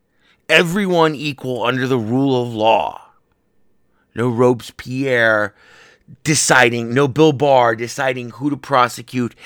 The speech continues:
and who not to prosecute for the same crime because one is rich and the other is poor, or black, or Jewish, or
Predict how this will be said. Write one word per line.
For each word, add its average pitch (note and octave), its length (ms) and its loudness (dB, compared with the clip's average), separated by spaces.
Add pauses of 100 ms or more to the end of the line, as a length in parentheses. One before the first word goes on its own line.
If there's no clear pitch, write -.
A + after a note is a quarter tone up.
(140)
and D#3+ 140 0
who G3 180 2
not G#3 320 2
to E3+ 60 -4
prosecute A#2 800 -2 (220)
for F3+ 160 6
the F3+ 100 4
same E3 400 2
crime D3 600 8 (160)
because D#3 260 -4
one E3+ 500 0
is D3+ 180 -2
rich D3+ 360 4
and B2 100 -6
the B2+ 120 -2
other C3+ 340 8
is B2+ 140 0
poor, B2+ 680 0 (600)
or D#3+ 200 4
black, E3+ 720 4 (160)
or F3 180 6
Jewish, D#3+ 840 0 (260)
or G3 360 6